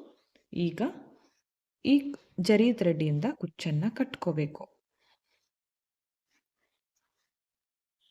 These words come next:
ನಿಮ್ಗೆ ಕುಚ್ಚು ಹಾಕೋಕೆ ಬರುತ್ತೆ ಅಂದ್ರೆ ನೀವು ನಾರ್ಮಲ್ ಆಗಿ ಯಾವ ಥರ ಕುಚ್ಚನ್ನ ಕಟ್ಕೋತೀರೋ ಆ ಥರ ಕೂಡ ಕಟ್ಕೋಬೋದು. ಇಲ್ಲಿ ಎರಡೆರಡು ಮಾಡ್ಕೊಂಡಿದ್ದೀನಲ್ಲ, ಬೇಕು ಅಂದ್ರೆ ನಾಲ್ಕು ಮಾಡ್ಕೋಬೋದು. ಅಂದ್ರೆ ನಾಲ್ಕು ಗ್ರೀನು,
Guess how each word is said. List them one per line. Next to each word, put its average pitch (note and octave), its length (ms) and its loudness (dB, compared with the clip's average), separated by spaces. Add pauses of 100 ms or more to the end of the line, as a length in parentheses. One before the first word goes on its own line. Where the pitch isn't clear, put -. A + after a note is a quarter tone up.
(140)
ನಿಮ್ಗೆ A#3 260 6
ಕುಚ್ಚು A#3 340 -2
ಹಾಕೋಕೆ F#3+ 440 0
ಬರುತ್ತೆ F3 400 0
ಅಂದ್ರೆ E3 220 -2
ನೀವು C4+ 180 2
ನಾರ್ಮಲ್ F#3 500 2
ಆಗಿ F3 180 0
ಯಾವ E3 240 0
ಥರ - 200 -2
ಕುಚ್ಚನ್ನ E3+ 500 -4
ಕಟ್ಕೋತೀರೋ E3 680 -2 (100)
ಆ E3+ 160 -4
ಥರ E3 260 -4
ಕೂಡ D#3 260 -4 (520)
ಕಟ್ಕೋಬೋದು. F#3 560 0
ಇಲ್ಲಿ A#3+ 220 4
ಎರಡೆರಡು A3 440 2
ಮಾಡ್ಕೊಂಡಿದ್ದೀನಲ್ಲ, E3+ 960 0
ಬೇಕು G#3 340 4
ಅಂದ್ರೆ F3 360 0
ನಾಲ್ಕು F3 440 0
ಮಾಡ್ಕೋಬೋದು. D#3 560 0
ಅಂದ್ರೆ D#3+ 300 -2
ನಾಲ್ಕು D#3 440 0
ಗ್ರೀನು, E3+ 340 0